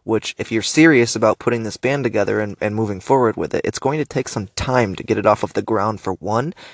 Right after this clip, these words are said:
and then to push it. It's a never-ending battle. It's a never-ending business.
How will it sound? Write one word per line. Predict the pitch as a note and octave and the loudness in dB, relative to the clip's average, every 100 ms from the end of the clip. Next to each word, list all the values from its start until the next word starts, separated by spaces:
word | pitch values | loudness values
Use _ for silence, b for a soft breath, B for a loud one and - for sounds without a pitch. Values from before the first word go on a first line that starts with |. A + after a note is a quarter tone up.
| B | B
and | A#2 | 0
then | A2 | 0
to | G#2 | -4
push | - A#2+ - | 0 0 0
it. | - - | -6 -6
It's | - G2+ | -4 -4
a | |
never-ending | G2+ A#2 C3+ C#3+ D#3 D3+ | 0 0 2 0 0 0
battle. | A#2+ G#2+ G#2+ G2+ - | 4 4 4 0 -6
It's | - | -10
a | F#2+ | -10
never-ending | F2+ F#2+ A2 G#2+ G#2 G2 | -6 -2 0 0 -2 -8
business. | F#2 E2+ - B1 - | -8 -8 -8 -8 -8